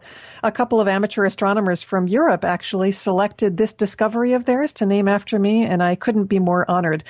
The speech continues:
I was even more excited to find out that, uh, one of the folks who works in esa's Public Information Office wrote the citation that explained who it was named for, so I'm just thrilled.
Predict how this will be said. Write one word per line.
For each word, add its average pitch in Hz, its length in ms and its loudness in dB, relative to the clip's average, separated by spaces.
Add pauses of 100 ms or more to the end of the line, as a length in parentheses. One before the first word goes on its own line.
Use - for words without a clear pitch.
(280)
I 208 60 0
was 196 140 2
even 214 180 0
more 202 180 4
excited 196 360 0
to 190 80 0
find 185 320 0
out 180 260 0
that, 175 320 0
uh, 175 220 2
one 190 160 0
of 196 80 0
the 190 100 0
folks 196 300 -2
who 196 100 0
works 190 320 0
in 170 260 -2
esa's 196 460 0
Public 185 340 -2
Information 196 480 0
Office 175 360 -2
wrote 190 220 0
the 202 60 -2
citation 180 680 -2
that 160 140 0
explained 175 480 -2
who 196 160 2
it - 60 -2
was 190 120 0
named 208 240 2
for, - 300 -4
so - 140 -2
I'm 185 100 0
just 175 180 -4
thrilled. - 340 -4